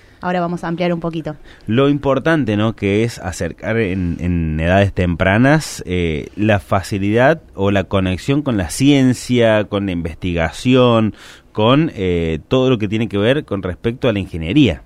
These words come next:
Speaker 1: Exactamente. Desde la Secretaría T-, Académica se está trabajando mucho en lo que es promoción de carreras. Ha habido,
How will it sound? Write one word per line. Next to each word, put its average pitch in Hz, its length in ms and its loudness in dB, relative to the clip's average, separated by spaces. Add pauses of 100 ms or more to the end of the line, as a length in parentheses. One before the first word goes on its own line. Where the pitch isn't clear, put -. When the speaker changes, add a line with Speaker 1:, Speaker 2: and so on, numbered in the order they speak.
Speaker 1:
Exactamente. 180 720 -6 (200)
Desde 196 320 -2
la 180 240 0
Secretaría 190 460 -4
T-, 220 140 -10
Académica 202 480 -2
se 214 100 -6
está 214 140 -2
trabajando 208 480 -4
mucho 240 320 0
en 208 80 -4
lo 202 100 -6
que 208 80 -6
es 196 60 -4
promoción 190 440 -8
de 190 80 -6
carreras. 202 480 -4
Ha 180 60 -6
habido, 175 360 -2